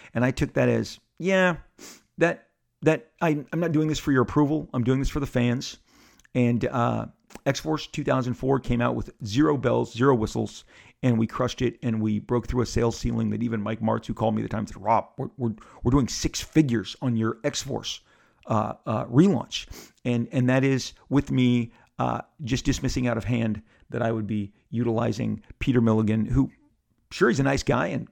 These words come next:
clearly a talented guy. I'd been buying his stuff since the eighties. He had books coming out, independent books, uh, when I was working at comic book retail. But Ecstatics just was not my cup of tea. Just like I think o-, Igor Corday was not my cup of tea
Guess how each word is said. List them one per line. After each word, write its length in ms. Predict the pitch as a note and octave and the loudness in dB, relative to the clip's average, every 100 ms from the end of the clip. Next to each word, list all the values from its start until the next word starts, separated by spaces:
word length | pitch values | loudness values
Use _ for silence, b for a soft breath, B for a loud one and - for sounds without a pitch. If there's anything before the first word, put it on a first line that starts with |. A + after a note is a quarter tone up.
| _ | _
clearly 300 | - D3 C#3 | 0 2 2
a 60 | A#2+ | 4
talented 380 | B2+ B2+ D3 | 4 4 2
guy. 140 | C3 D3 | 0 0
I'd 100 | B2 | 2
been 200 | A2+ G#2+ _ - A#2 A#2+ E3+ | 0 -4 _ -20 -20 -20 -6
buying 220 | B2 C3 | 0 2
his 100 | A#2+ | 0
stuff 180 | - B2+ | -2 -6
since 220 | C3+ A#2+ | -6 -6
the 160 | - C3+ | -4 0
eighties. 320 | B2 D3+ - B B | 0 0 -8 B B
He 140 | - B2+ | -2 -2
had 120 | G#2+ | -2
books 160 | A2+ - | -6 -2
coming 300 | C#3+ B2+ A#2 | 0 2 4
out, 260 | C3 C#3 b - | 2 0 b -6
independent 440 | A#2+ A#2+ C3 C3 | -4 0 0 0
books, 300 | B2+ C3 - b b b | -2 -4 -8 b b b
uh, 280 | D#3 B2 A#2+ | -2 0 -2
when 340 | C#3 B2 B2+ | -4 -2 0
I 80 | A#2+ | 2
was 180 | B2 A#2+ | 0 0
working 380 | C3 C3 B2+ - | -2 -2 -6 -6
at 180 | C#3 - | -8 -4
comic 260 | A#2+ B2 B2+ | 0 0 0
book 140 | G#2 | 0
retail. 420 | C3 C#3+ D#3+ G3 - _ _ _ _ _ _ - | 0 4 2 0 -8 _ _ _ _ _ _ -10
But 140 | - B2+ | -4 -2
Ecstatics 720 | D3 - D3+ C#3+ C#3+ - - B B | -2 -2 0 2 0 -4 -14 B B
just 180 | - - | 0 2
was 100 | A#2+ | 2
not 140 | C#3+ | 2
my 100 | C#3 | 0
cup 160 | B2+ A2+ | -2 -4
of 80 | - | -2
tea. 300 | A3+ D#3+ - | -4 -4 -4
Just 200 | D3+ - | -2 0
like 140 | B2+ - | -2 -2
I 80 | |
think 200 | B2+ C3+ - | -4 -4 0
o-, 140 | C#3 - | -2 0
Igor 280 | C3+ C#3+ | 4 4
Corday 340 | C#3+ E3+ G3+ C3 | 4 2 2 2
was 200 | B2+ A2+ | 0 0
not 160 | A#2+ | -2
my 120 | B2 A#2 | -4 -4
cup 160 | A#2 | -4
of 60 | A2+ | -2
tea 260 | A#2 A#2+ | -2 -4